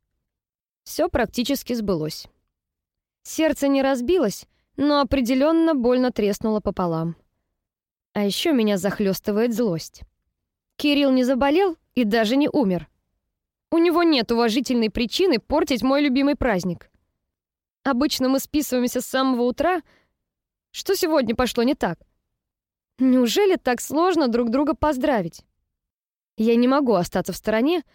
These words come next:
поэтому демонстративно откашливаюсь, и моё «кхе-кхе» эхом разносится по пустому залу. Кирилл и Наташа тут же оборачиваются. «Лола?» —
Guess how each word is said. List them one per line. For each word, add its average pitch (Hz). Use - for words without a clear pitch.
поэтому 247
демонстративно 233
откашливаюсь, 208
и 285
моё 269
«кхе-кхе» -
эхом 339
разносится 254
по 208
пустому 247
залу. 180
Кирилл 233
и 220
Наташа 220
тут 254
же 226
оборачиваются. 180
«Лола?» — 185